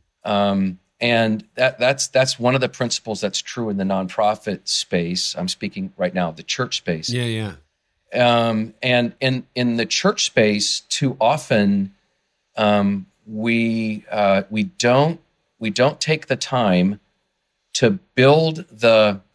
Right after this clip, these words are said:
Speaker 1: evidence, uh, of the impact of our support,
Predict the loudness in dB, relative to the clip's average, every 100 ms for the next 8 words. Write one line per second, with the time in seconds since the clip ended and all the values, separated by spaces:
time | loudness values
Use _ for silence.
0 | 2 2 4 2 0 -2 -2 -4 -10 _
1 | _ _ _ _ _ _ _ 2 4 4
2 | 4 2 0 -2 -2 0 0 0 -4 -6
3 | 0 0 0 -4 -6 -10